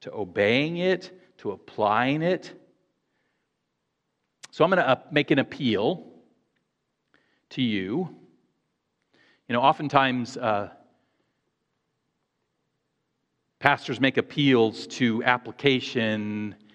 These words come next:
and, uh, they come out of, "Okay, God said it, just do it." And that's fine. But I wanna appeal to you in a different way, not out of a sense of duty, not out of any rules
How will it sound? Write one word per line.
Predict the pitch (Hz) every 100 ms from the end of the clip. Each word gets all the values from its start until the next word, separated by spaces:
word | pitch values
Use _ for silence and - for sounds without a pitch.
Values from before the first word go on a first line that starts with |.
| _ -
and, | 110 104 101 - -
uh, | 110 107 110 110 104 _ _ _ _ -
they | 104 110
come | 107 - 120 113
out | 117 107 104
of, | 98 -
"Okay, | 120 117 101 92 98 101 _ _ _ _ _ -
God | 107 110
said | - 104
it, | 98 98 - _ _ _ _ _ _ _ _ -
just | 98 -
do | 85
it." | 80 - _ _ _ _ _
And | 101 95
that's | 104 -
fine. | - 95 87 90 113 190 _ _ _ _ _ _ _ -
But | 120
I | 196
wanna | 233 139
appeal | - 165 147
to | -
you | 139
in |
a | 123
different | 123 123 -
way, | 95 92 131 - _ _ _ _ _ _ _
not | 104 123
out | 143
of | 139
a |
sense | - 143 139
of | 147 120
duty, | 113 98 92 135 160 - _ _ _ _ _ _ _ _ _ _ _ _ _ _ _ _ -
not | 120
out | 139 143
of | 143
any | 151 156
rules | 123 139 202 165 120 135 165 185 - -